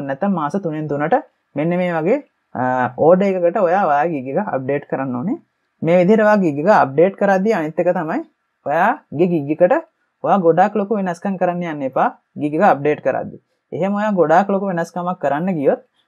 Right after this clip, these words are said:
ඔයාගේ ගිග් එකේ රෑන්ක් එක අනිවාර්යයෙන්ම නැති වෙනවා.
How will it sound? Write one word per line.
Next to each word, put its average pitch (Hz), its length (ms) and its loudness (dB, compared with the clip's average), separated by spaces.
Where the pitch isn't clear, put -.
ඔයාගේ 147 360 4
ගිග් 143 220 -4
එකේ 170 220 -2
රෑන්ක් 139 260 0
එක 151 80 2
අනිවාර්යයෙන්ම 147 500 -2
නැති 120 220 -4
වෙනවා. 139 300 -4